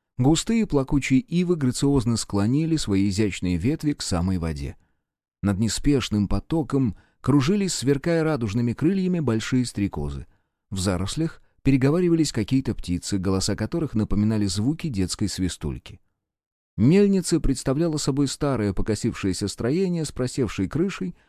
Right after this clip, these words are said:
вдоль которого к большому неподвижному колесу шли полусгнившие мостки с поломанным ограждением. Терентьев, руководивший экспедицией, велел своим спутникам остановиться и подождать его.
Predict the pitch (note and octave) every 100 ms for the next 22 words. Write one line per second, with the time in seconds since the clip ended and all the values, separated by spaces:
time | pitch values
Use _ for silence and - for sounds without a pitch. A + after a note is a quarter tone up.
0 | _ - A#2 F3+ D#3+ D3 - A3+ A3 G3+
1 | C3 C3 C3+ - C#3+ B2+ F2+ F#2 F#2+ G2+
2 | G2 F2+ F#2 E2+ F2+ E2+ - G#3+ F3+ -
3 | _ - - F3+ G#3 - D3+ C#3+ A#2+ D3+
4 | F#3+ - E3 E3 D#3 D3+ - - E2+ -
5 | _ _ - - E2 E2 B2+ D#3 D#3+ D#3
6 | - G#2 G#2 A#2 G2 F2+ C2+ A#1 - -
7 | _ _ _ - F#3+ F3 A#2 G2+ D3 -
8 | - _ A#2+ C#3 D3 D3 G3+ - A#2+ -
9 | - F#2 F2+ - D#3 E3 A2 G2+ F#2 G2
10 | F2+ F2 - E2 A2 G#2+ G2+ F#2 - D2
11 | D2 D#3 - E3 - E2+ D#2 D#2 - D#2
12 | A1 G1+